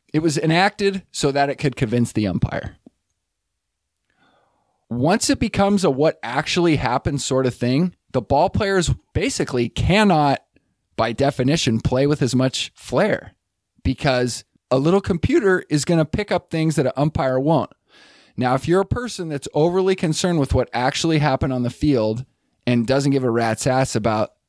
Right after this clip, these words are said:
a game that's being played and the humanity of baseball, then I could see you thinking I'm an idiot. You're like,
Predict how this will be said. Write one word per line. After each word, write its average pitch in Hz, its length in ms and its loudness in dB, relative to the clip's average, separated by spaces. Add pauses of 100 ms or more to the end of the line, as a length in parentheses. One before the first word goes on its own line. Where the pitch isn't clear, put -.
(140)
a 117 120 0
game 123 400 0
that's 107 180 -4
being 107 300 -2
played 110 540 -4 (180)
and 113 120 -4
the 104 60 -2
humanity 107 640 -2
of 98 140 -8
baseball, 120 680 -4 (300)
then 107 120 -6
I 120 120 -2
could 117 200 -4
see - 200 -2
you 139 160 2
thinking 151 320 0
I'm 165 140 2
an 190 80 2
idiot. 214 360 0 (1040)
You're 147 120 2
like, 147 240 0